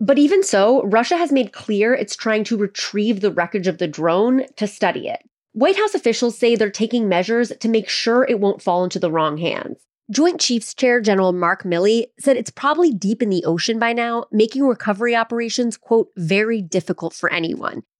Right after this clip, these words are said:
adding he thinks the drone wreckage is no longer of intelligence value. He also said he wasn't sure if the Russian jet's actions were intentional,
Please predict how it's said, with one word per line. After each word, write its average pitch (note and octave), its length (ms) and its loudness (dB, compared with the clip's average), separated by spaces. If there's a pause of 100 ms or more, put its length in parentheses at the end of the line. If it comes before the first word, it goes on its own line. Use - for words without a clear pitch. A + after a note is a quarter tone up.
adding C4 260 2
he C#4+ 180 0
thinks D4+ 280 0
the A#3 100 0
drone F#3+ 340 0
wreckage A3+ 480 0
is G#3+ 200 -4
no G#3+ 180 2
longer F3+ 420 0
of D#3+ 80 -2
intelligence D#3+ 560 -6
value. - 360 -2 (480)
He E4 100 4
also G4 260 2
said D4+ 200 0
he C#4 120 2
wasn't G3+ 360 2
sure G3+ 480 2
if B3+ 100 -4
the C4 100 -2
Russian B3+ 360 -2
jet's A#3+ 320 -2
actions B3 400 -4
were G#3+ 120 2
intentional, C4+ 720 -2